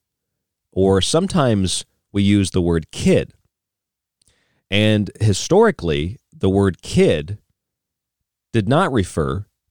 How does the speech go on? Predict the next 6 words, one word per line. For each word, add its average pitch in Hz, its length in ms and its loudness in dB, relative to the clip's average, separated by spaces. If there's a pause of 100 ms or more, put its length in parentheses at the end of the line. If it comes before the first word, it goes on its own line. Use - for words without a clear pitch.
to 87 480 2
a 78 460 0 (560)
child, 101 600 -2 (400)
like 80 140 -6
a 76 40 0
little 87 380 0